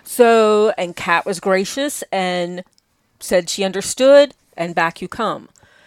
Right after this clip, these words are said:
Now, it has happened to me before, too. And, of course, these are, these are, uh, all kind of similar, but I was out with Big D. We were in southern Indiana,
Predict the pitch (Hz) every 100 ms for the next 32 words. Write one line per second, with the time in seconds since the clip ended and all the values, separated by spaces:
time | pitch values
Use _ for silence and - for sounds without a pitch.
0 | _ - 220 220 226 220 180 202 196 196
1 | 196 240 269 226 247 240 247 - 359 185
2 | 147 - 175 - 185 - 269 254 190 175
3 | - 214 214 196 - _ - - - _
4 | _ _ 214 226 226 185 165 - 359 294
5 | 165 156 - - - - 226 - - 185
6 | 240 233 180 170 196 156 175 165 180 285
7 | 277 233 226 233 311 339 233 - 247 220
8 | 220 196 175 202 214 165